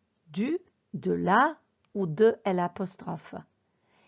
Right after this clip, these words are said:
Igra se nalazi na poveznici bit točka li, kosa crta,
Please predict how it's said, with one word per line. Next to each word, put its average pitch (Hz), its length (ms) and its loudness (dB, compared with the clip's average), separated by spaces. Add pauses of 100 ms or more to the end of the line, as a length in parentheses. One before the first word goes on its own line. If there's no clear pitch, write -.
Igra 190 320 0
se - 260 -12
nalazi 247 760 -2
na 185 140 2
poveznici 180 1040 -4
bit 185 540 0 (140)
točka - 540 -6 (100)
li, 180 440 -4 (540)
kosa - 460 -4 (140)
crta, 233 520 -2